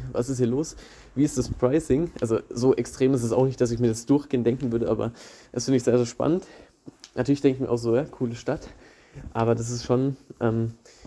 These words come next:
ein präsentes Thema auf jeden Fall, was ich sehr, sehr spannend finde. Und wenn jetzt zum Beispiel ein sechzigjähriger Mann entlang geht, dann kann es sein, dass das komplett anders sieht. Dass er sich so denkt, hier habe ich meine Kindheit verbracht, hier ist das und das passiert.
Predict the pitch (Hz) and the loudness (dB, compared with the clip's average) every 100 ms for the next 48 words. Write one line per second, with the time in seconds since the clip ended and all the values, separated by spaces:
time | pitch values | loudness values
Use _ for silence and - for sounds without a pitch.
0 | - 117 120 127 123 - 147 139 117 - | -16 -14 -2 0 0 0 -4 -2 -2 -2
1 | 113 127 120 117 120 117 110 110 - 117 | -2 0 0 0 -2 -2 -2 -2 -4 -4
2 | 131 143 - - - 120 113 131 165 160 | -4 -6 -6 -12 -2 2 2 2 0 0
3 | 143 - 131 127 - - 123 117 117 120 | 0 0 0 0 0 -2 -2 0 0 -2
4 | 147 117 117 113 110 113 120 117 131 127 | -4 -4 -4 -4 -4 -2 -2 -2 -2 0
5 | 135 131 127 120 135 127 151 - 156 123 | 0 0 -2 -4 -2 0 -2 0 0 0
6 | - 110 - - - - - - - 113 | -2 -6 -8 -14 -10 -10 -10 -14 -8 -4
7 | 123 123 131 113 127 - 131 135 135 120 | -4 -2 0 2 0 0 2 2 2 2
8 | 117 156 - 127 127 117 110 110 - - | 2 0 -2 0 0 0 -2 -8 -10 -2
9 | 160 165 131 - 143 151 113 117 123 117 | 4 4 2 0 -2 0 -2 0 -2 0
10 | 143 175 | 0 -2